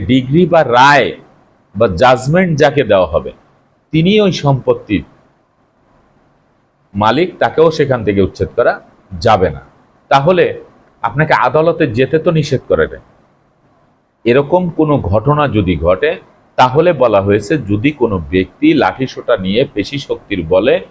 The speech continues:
তিনি যদি ওই একটি রেকর্ড বুনিয়াদে যিনি মালিকানা নিয়ে বসে আছেন তাকে উচ্ছেদ করার চেষ্টা করে তাহলে সেখানে হবে একটি অপরাধ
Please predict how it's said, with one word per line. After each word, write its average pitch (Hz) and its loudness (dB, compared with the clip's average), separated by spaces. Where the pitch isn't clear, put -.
তিনি 151 2
যদি 127 0
ওই 190 2
একটি 156 -4
রেকর্ড 165 0
বুনিয়াদে 139 0
যিনি 123 -6
মালিকানা 135 -2
নিয়ে 120 -4
বসে 107 -2
আছেন 101 -4
তাকে 110 -4
উচ্ছেদ 110 -4
করার 113 0
চেষ্টা 113 -4
করে 104 0
তাহলে 151 0
সেখানে 127 -4
হবে 113 0
একটি - -2
অপরাধ 98 0